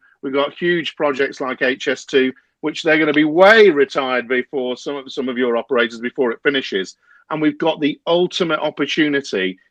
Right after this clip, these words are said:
to say to people, "This is a really exciting industry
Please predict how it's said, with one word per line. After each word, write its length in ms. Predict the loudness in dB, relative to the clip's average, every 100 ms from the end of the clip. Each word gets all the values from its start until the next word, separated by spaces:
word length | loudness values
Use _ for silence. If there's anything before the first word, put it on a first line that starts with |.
| -12
to 120 | -8
say 300 | 0 2 2
to 140 | 0
people, 460 | 0 0 0 -4 0
"This 360 | 4 2 0 -8
is 140 | -4 0
a 100 | 0
really 680 | 0 6 8 8 8 6 2
exciting 720 | -2 -8 -6 -6 -6 -6 -6
industry 640 | -8 -12 -10 -2 -2 -2